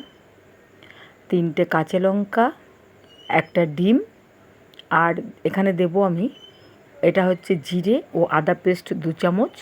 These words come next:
এবার আমি ডিমটা ভেঙে এর মধ্যে দিয়ে দেব। আর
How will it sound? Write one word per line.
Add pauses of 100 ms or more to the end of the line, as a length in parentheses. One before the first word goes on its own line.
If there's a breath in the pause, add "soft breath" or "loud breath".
(760)
এবার
আমি
ডিমটা
ভেঙে
এর
মধ্যে
দিয়ে
দেব। (760 soft breath)
আর